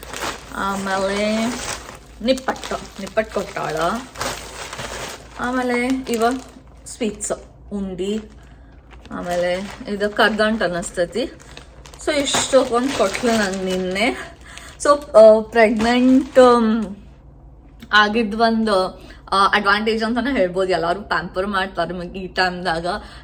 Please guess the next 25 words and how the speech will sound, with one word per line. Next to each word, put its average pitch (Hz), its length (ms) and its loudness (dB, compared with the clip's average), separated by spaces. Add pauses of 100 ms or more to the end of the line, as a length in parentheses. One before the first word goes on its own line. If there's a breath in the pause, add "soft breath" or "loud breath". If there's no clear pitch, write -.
(120)
And 208 80 -6
ಪ್ಯಾಂಪರಿಂಗ್ 196 680 -4
ತಗೋಬೇಕು 226 500 -2
ನೀವು 180 160 -6
ಈ 180 140 -6
ಟೈಮ್ದಾಗ 170 580 -6
ಡೆಫಿನೆಟ್ಲಿ. 180 720 -8 (360 loud breath)
So 208 240 2 (100)
ಅಲ್ಲಿ 214 220 2
ಹೋಗಿದ್ದೆ, 196 460 0
ಅಲ್ಲಿ 202 300 0
ವ್ಲಾಗ್ 180 240 0
ಮಾಡಕ್ಕಾಗ್ಲಿಲ್ಲ, 185 500 0
ಅದ್ಕ 208 240 -6
ಈಗ 131 420 -4
ತೋರ್ಸಾತೇನಿ. 170 840 -6 (540 loud breath)
ನಂಗೂ 202 240 -2
ಭಾಳ 220 200 -2
ಸುಸ್ತಾಗತೈತಿ 185 760 -4
ಭಾಳ 196 260 -8
ಮಾತಾಡಿದ್ರ. 175 720 -4 (480)
And 208 120 -2
I 226 100 -4
am 202 160 -4
very 180 680 -4